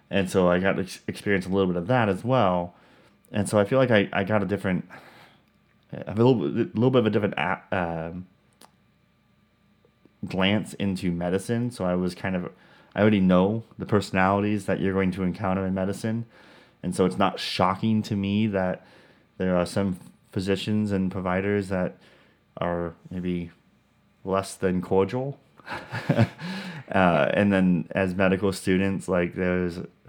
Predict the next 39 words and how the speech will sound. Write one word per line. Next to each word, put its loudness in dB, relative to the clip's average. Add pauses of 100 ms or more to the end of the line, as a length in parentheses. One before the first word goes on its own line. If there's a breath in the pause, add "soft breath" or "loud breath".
(100)
pecking -4
order, 0
and -4
generally -2
speaking, -4
we're -10
kind -12
of -6
near -2
the -2
bottom -4
of -6
that -2
pecking -4
order. -4 (1000 loud breath)
And 0
medicine 4
is 2
changing. 2
It's -2
not -2
as -2
being, 0
it's -4
not 0
as -2
malignant 0
as -2
it -6
has -6
been -6
in -2
the -4
past, -4
and -4
hopefully -2
it's -4
getting -2
better. -6